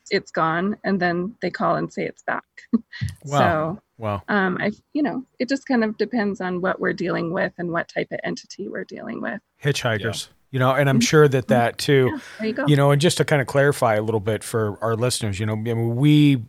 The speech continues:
Speaker 2: we tag that a, a lot of times the stigma is that these things are dark and they're,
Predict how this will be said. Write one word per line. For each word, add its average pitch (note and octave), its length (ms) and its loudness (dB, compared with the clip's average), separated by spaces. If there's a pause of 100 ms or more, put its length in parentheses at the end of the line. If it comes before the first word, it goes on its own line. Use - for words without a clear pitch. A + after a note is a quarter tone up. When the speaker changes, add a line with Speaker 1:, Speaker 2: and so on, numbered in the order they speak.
(120)
Speaker 2:
we C3 300 -4
tag G#2+ 520 -2
that G#2 260 -6
a, A#2 200 -2
a B2 40 0
lot B2+ 260 4
of G#2+ 80 -4
times A2+ 320 -2
the G#2 60 -4
stigma G#2 380 -2
is G2 120 -6
that F#2+ 160 -8
these G#2+ 200 -4
things G#2 220 -4
are G2 100 -4
dark F#2+ 520 -4
and F#2+ 200 -6
they're, F2+ 400 -6